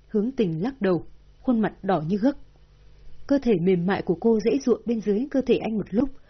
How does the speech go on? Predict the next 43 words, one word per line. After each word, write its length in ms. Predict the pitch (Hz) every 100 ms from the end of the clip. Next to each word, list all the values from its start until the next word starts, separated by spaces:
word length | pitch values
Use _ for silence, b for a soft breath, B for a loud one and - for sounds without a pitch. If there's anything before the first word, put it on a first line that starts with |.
| b b
mới 160 | 202
phát 180 | 190 285
hiện 160 | 233 -
ra 220 | 233 220 - b b
toàn 180 | 226 185
thân 200 | 247 247
đã 100 | 247 240
rã 60 | 277 302
rời, 260 | 220 175 - -
như 100 | 269
thể 160 | 247 185
không 160 | - 247
còn 220 | 226 165
sức 220 | - 302
lực. 140 | 220 170 - - - - - - - - - - -
Mới 220 | 175 175
như 220 | 233 247 226
vậy 220 | 214 185 -
mà 100 | 202
đã 140 | 196
không 180 | 247 254
chịu 180 | 233 202
nổi 260 | 185 196 151
sự 180 | - -
trêu 200 | 269 262
chọc 200 | 240 180
rồi. 280 | 180 185 - - - - - - -
Cao 200 | 208 196
Hướng 220 | 170 190 -
Tình 180 | 185 170 - -
đúng 180 | 185 233
là 80 | 277
yếu 200 | 190 185
đuối. 300 | 190 220 - - - - - - - -
Cô 100 | 220
không 160 | 226 202
thể 280 | 220 175
không 240 | 151 277 262
tự 200 | 247 -
khinh 160 | 262 247
bỉ 180 | 214 160
chính 200 | 202 247
mình. 220 | 269 170